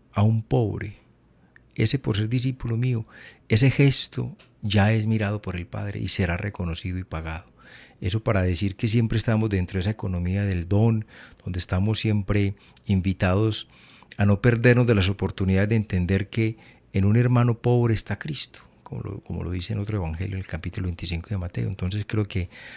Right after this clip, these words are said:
hay una gran invitación, César, para entender que todos estamos en esta escuela de formación, formando nuestra integridad,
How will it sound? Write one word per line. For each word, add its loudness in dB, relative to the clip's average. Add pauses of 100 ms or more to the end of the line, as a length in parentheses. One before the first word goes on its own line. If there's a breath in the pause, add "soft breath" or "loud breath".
(160 loud breath)
hay 6
una 6
gran 6
invitación, 2
César, 0
para 2
entender -2
que -2 (320 loud breath)
todos 8
estamos 6
en 6
esta 2
escuela 2
de 2
formación, 2 (500 loud breath)
formando 4
nuestra 2
integridad, 2